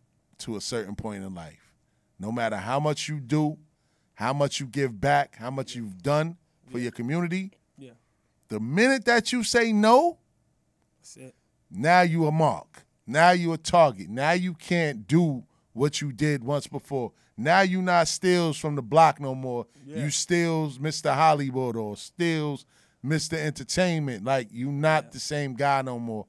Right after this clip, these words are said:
Speaker 1: Once you say no, once
Speaker 2: That's true.
Speaker 1: you say no, and that's sad, you know what I mean?
Speaker 2: Yeah.
Speaker 1: And the other sad part about it is that sometimes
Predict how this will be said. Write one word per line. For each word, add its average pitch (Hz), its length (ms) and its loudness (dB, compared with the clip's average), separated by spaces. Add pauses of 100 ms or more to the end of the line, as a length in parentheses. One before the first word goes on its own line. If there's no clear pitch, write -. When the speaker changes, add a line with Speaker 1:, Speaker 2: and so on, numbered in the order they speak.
(260)
Speaker 1:
Once 170 380 2
you 208 80 -2
say 190 300 0
no, 175 280 0 (960)
once 175 280 0
Speaker 2:
That's - 40 -8
true. 156 80 -8
Speaker 1:
you 135 40 -10
say 151 240 -4
no, 139 200 -4
and 131 100 -4
that's 151 160 0
sad, 120 560 0
you 127 120 -8
know 147 80 -2
what 160 80 -2
I 165 60 -2
mean? 180 280 -6 (100)
Speaker 2:
Yeah. 131 240 -20
Speaker 1:
And 143 140 -2
the 135 100 -2
other 185 220 4
sad 170 400 4
part 151 240 2
about 143 300 2
it 135 100 -8
is 123 160 -6
that 123 240 -2 (1080)
sometimes 160 760 0